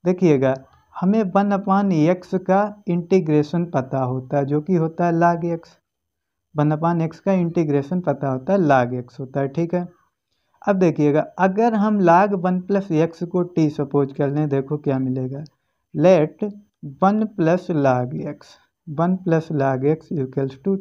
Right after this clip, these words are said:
t। अब इसका क्या करते हैं, डिफरेंशिएशन, तो वन का तो ज़ीरो हो गया, log x का क्या बनेगा, वन upon x और साथ में डी एक्स equals to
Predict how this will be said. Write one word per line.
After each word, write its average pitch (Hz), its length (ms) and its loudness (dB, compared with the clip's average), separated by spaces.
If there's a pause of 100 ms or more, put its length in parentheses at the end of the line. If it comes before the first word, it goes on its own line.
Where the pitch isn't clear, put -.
t। 175 120 2 (580)
अब 170 160 2
इसका 170 280 0
क्या 180 180 0
करते 180 260 -2
हैं, 185 80 2
डिफरेंशिएशन, 175 720 0
तो 170 160 -2
वन 160 180 2
का 185 160 2
तो 185 160 0
ज़ीरो 185 300 2
हो 185 100 2
गया, 180 200 0 (460)
log 165 380 4
x - 160 -12
का 180 180 -2
क्या 180 200 -2
बनेगा, 180 500 -2 (160)
वन 165 240 -2
upon 180 440 -2
x 185 120 -12
और 151 80 -2
साथ 143 360 -2
में 147 240 0
डी 131 160 2
एक्स 151 260 -2
equals 131 460 -4
to 254 240 -4